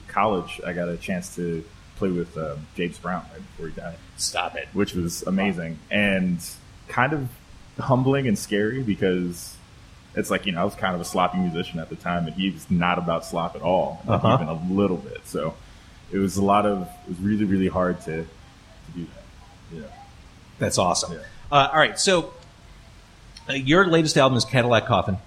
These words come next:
Speaker 1: That's right.
Speaker 2: Where Willie the Wimp was, uh, buried.
Speaker 1: Exactly. Yeah, he was buried in a Cadillac coffin. They actually, uh, they put him in his car and they propped him up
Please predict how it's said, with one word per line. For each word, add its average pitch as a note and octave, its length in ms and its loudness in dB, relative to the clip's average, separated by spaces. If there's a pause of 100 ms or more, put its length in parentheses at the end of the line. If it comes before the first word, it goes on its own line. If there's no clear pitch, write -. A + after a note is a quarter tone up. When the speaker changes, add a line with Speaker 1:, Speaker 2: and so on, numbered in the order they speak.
Speaker 1:
That's A2+ 160 -4
right. A2+ 120 -2 (240)
Speaker 2:
Where A#2 140 6
Willie A#2 220 6
the A2+ 80 4
Wimp A#2 220 4
was, F2+ 160 2 (180)
uh, F2+ 200 4
buried. G#2 320 4 (360)
Speaker 1:
Exactly. G#2 400 0 (800)
Yeah, G#2+ 180 4
he B2+ 120 2
was B2+ 100 4
buried C#3 260 4
in B2+ 40 -2
a B2 40 -4
Cadillac B2 360 2
coffin. G#2 340 4
They F#2 140 2
actually, G2+ 540 0
uh, F2 300 0
they F2+ 180 -6
put G#2+ 160 2
him A2 80 2
in A2+ 60 0
his A2+ 80 -2
car G#2 240 2
and F#2+ 100 2
they F2+ 60 -2
propped F#2+ 320 -2
him F#2 120 -4
up F2+ 200 -6